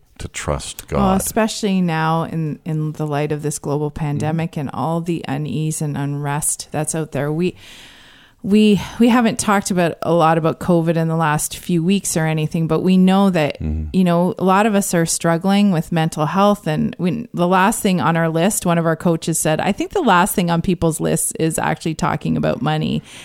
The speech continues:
Speaker 2: And we recognize that. I mean,
Speaker 1: Mm-hmm.
Speaker 2: when it's not a favorite topic to begin with, <laughs> and
Speaker 1: Mm-hmm.
Speaker 2: then,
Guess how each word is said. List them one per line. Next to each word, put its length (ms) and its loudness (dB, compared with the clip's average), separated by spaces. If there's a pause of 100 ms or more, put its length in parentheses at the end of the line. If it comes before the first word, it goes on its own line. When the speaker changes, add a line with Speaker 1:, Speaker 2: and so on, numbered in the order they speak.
Speaker 2:
And 120 4
we 140 8
recognize 720 2
that. 360 2
I 60 4
mean, 160 4
Speaker 1:
Mm-hmm. 40 2
Speaker 2:
when 120 2
it's 160 0
not 200 4
a 60 4
favorite 480 0
topic 400 0
to 120 -4
begin 380 0
with, 300 2
<laughs> 20 -8
and 120 2 (500)
Speaker 1:
Mm-hmm. 180 6
Speaker 2:
then, 380 4